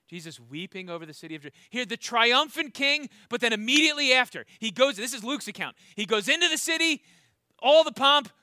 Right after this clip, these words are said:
all the fanfare, Jesus, Messiah, the promised king,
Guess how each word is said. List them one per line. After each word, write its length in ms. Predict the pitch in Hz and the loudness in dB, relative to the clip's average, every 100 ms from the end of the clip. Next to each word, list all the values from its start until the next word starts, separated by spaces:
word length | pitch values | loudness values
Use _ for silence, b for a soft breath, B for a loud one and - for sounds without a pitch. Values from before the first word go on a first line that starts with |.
| _ - | _ 0
all 200 | 294 320 | 2 2
the 80 | 277 | 0
fanfare, 720 | 285 285 262 269 269 269 240 b b - | 2 2 2 2 4 4 2 b b -2
Jesus, 600 | 294 320 254 302 - - b | 4 4 4 0 -2 -10 b
Messiah, 500 | 214 214 302 294 302 | -8 -2 4 6 6
the 100 | 262 | 4
promised 400 | - 269 285 269 | 2 2 2 -2
king, 260 | - 269 | -4 -4